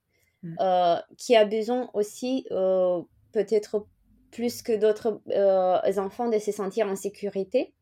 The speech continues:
Speaker 1: Ouais.
Speaker 2: Parce que sur son design, il a, euh, des, des éléments qui,
Speaker 1: Ouais.
Speaker 2: euh, euh,
Speaker 1: Qui
Speaker 2: qui,
Speaker 1: montrent.
Speaker 2: il ne sait pas
Speaker 1: Mm.
Speaker 2: exactement, exactement, qui montre qu'il ne sait pas exactement qu'est-ce que c'est, comment il, comment procurer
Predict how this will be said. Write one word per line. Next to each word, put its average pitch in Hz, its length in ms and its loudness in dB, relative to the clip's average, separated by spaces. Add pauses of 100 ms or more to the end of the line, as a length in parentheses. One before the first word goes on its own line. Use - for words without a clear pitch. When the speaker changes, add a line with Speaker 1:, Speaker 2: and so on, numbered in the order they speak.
(160)
Speaker 1:
Ouais. 170 240 -8
Speaker 2:
Parce 202 140 0
que 214 140 0
sur 196 240 -2
son 208 160 -2
design, 214 480 -2
il 196 180 -6
a, 208 120 0 (100)
euh, 185 240 -8 (400)
des, 175 460 0
des 180 200 -2
éléments 214 420 2 (440)
qui, - 240 -12
Speaker 1:
Ouais. 175 120 2
Speaker 2:
euh, 160 280 4 (1120)
euh, - 40 -12 (1080)
Speaker 1:
Qui - 160 -8
Speaker 2:
qui, - 0 -
Speaker 1:
montrent. 175 200 -2
Speaker 2:
il 226 80 2
ne 220 120 4
sait 220 180 6
pas 254 260 6
Speaker 1:
Mm. 226 40 8
Speaker 2:
exactement, 214 640 2
exactement, 214 560 4
qui 214 120 -6
montre 208 300 -2
qu'il 190 200 -6
ne 190 100 -2
sait 202 140 0
pas 233 200 4
exactement 208 400 0
qu'est-ce 208 200 -4
que 208 80 0
c'est, 175 260 0
comment 214 260 0
il, 208 280 0 (460)
comment 220 340 0
procurer 220 600 0